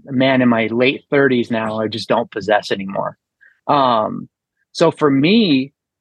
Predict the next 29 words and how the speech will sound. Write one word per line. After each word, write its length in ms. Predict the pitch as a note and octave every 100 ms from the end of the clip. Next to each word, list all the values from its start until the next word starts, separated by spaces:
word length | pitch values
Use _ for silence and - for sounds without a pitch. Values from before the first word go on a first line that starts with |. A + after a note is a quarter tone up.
| _ _ _ _ _ _
I, 720 | C#3+ D#3 D#3+ E3+ E3 D3+ D3 - _ _ _ _ _ -
I 140 | C#3+ D3
draw 420 | D#3 E3 E3+ C#3+
a 60 |
line 480 | B2+ B2+ C3 C3+ B2
there 260 | A2 G2+ F#2
between, 920 | B2+ A#2+ - C3+ B2+ B2 A#2 A2+ A#2 -
wow, 420 | B2+ C#3 B2 A2+
this, 320 | B2+ D#3+ - D#3
it, 200 | D#3 D3 C#3
this 200 | F3+ -
person 380 | G3 F3+ F3 C#3
is 120 | A#2+
doing, 400 | C#3+ D3 D3 D#3
is 140 | C3+ -
sharing 500 | - D#3 E3 E3 C#3
this 220 | C#3 -
content 540 | - B2 B2 B2 A2+ - _ _ _ _ _ _ _ _ _ _ - -
thoughtfully, 680 | D3 B2+ - B2 A2+ A2 -
meaning 320 | C3+ C#3 C3
they're 160 | B2 B2+
not 340 | B2 C#3 D#3
sharing 400 | - D3+ C#3+ C3+
location, 600 | C3 B2+ C3+ B2+ - A#2+
they're 120 | A2+ A2
not 220 | C3 A#2+
blowing 340 | D3 C#3 C3+
up 120 | B2+ -
spots. 640 | - A#2 G#2+ - -